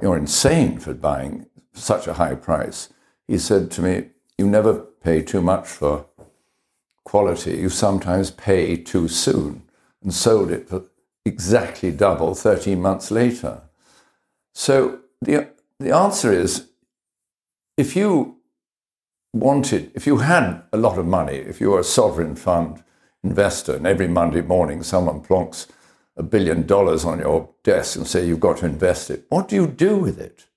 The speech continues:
And where do you put it? And how safe is it? And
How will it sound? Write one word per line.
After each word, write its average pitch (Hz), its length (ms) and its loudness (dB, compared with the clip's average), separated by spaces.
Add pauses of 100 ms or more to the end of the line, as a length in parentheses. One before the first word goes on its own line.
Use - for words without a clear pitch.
(180)
And 110 140 2
where 170 200 4
do 160 60 -4
you 165 100 2
put 185 300 -2
it? - 220 -18 (800)
And 107 140 0
how 156 560 2 (100)
safe - 560 2
is - 160 -4
it? - 280 -14 (760)
And 104 180 -2